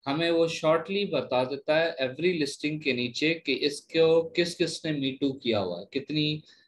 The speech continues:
इसके, इस listing के साथ कितने लोग me too कर चुके हैं, एफ़बीए कितने कर रहे हैं या एफ़बीएम कितने कर रहे हैं। ठीक हो गया?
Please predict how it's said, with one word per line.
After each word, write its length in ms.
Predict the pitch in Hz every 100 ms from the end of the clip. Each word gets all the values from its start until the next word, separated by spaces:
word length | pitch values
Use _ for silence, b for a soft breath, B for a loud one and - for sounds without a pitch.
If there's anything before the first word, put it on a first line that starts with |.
| 123
इसके, 380 | 120 120 131 123
इस 220 | 127 139
listing 400 | 127 - 139 131
के 100 | 120
साथ 200 | 120 117
कितने 360 | - 143 156
लोग 400 | 143 123 120 127
me 100 | 123
too 180 | 123 113
कर 260 | 113 113 110
चुके 280 | 101 - 92
हैं, 160 | 90 _ _ _ _ _ 120
एफ़बीए 400 | 113 117 123 123
कितने 340 | 117 117 117
कर 180 | 113 104
रहे 140 | 104
हैं 160 | 104 104
या 60 |
एफ़बीएम 460 | 104 113 113 113 110
कितने 340 | 107 101 98
कर 180 | 95 92
रहे 140 | 92 90
हैं। 120 | - _ _ _ _ _
ठीक 200 | 120 113
हो 80 | 170
गया? 240 | 175 180